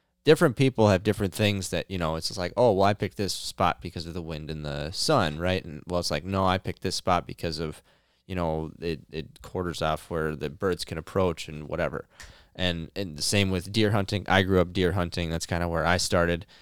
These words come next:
You know, it's always like, "Oh, no, you gotta be, you gotta be out there sixty minutes before you can shoot anything, and,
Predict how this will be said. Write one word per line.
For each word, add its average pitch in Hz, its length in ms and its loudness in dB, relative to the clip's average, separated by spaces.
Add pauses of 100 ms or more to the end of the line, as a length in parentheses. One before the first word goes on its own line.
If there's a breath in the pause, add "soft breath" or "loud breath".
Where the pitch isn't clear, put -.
(120)
You 92 100 -4
know, 82 140 0
it's 80 180 -2
always 80 320 -4
like, 78 160 -6
"Oh, 87 180 0
no, 87 180 -4
you 82 180 -6
gotta 78 240 -6
be, 80 300 -6 (500)
you 98 80 -10
gotta 85 160 -4
be 90 160 4
out 85 160 4
there 87 100 0
sixty 90 460 -2
minutes 87 380 0
before 82 500 2
you 78 140 -2
can 76 160 -8
shoot - 300 -2
anything, 76 480 -6
and, 65 360 -12